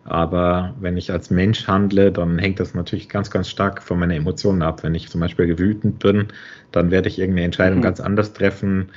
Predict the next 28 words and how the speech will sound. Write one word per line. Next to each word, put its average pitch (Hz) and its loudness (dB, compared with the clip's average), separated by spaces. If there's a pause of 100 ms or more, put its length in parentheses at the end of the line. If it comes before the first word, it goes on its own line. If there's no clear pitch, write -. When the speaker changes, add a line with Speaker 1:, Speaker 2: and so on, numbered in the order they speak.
(240)
Speaker 1:
wie 87 -2
wenn 92 2
ich, 92 -4
äh, 87 -2
vielleicht 92 -4
gut 117 0
gelaunt 85 0
bin. 85 -4
Also 85 -6
da 85 -6
gibt's - -6
ja 87 2
auch, 87 -4
äh, - -8 (440)
die, 104 -6
die 85 -2
ein 92 2
oder 95 4
andere 95 -2
Studie, 104 4 (480)
äh, 87 0
wenn 85 -2
man 87 -2
quasi 90 -2
vor 87 0
Gericht 101 -4
ist, 101 -4
dann 85 -4